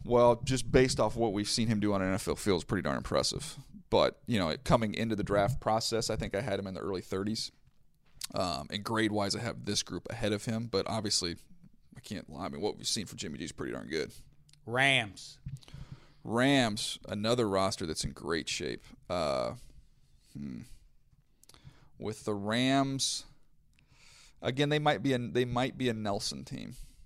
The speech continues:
Speaker 1: I'll give 'em Nelson.
Speaker 2: Hmm. Yeah, that's a fun. Yeah, re-,
Speaker 1: Yeah.
Speaker 2: really. Uh,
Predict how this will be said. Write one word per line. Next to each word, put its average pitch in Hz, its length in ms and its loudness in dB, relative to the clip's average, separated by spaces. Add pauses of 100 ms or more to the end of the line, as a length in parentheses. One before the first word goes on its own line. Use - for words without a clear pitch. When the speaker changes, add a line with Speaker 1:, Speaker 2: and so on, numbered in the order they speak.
(120)
Speaker 1:
I'll - 60 -4
give 117 140 -6
'em 107 120 -6
Nelson. - 380 -6
Speaker 2:
Hmm. 320 160 -4 (400)
Yeah, 160 160 -2
that's 139 180 -6
a 127 60 -6
fun. 131 280 -4
Yeah, 113 200 -2
re-, 113 160 -8
Speaker 1:
Yeah. 76 140 -4 (120)
Speaker 2:
really. 113 440 -8
Uh, 101 320 -6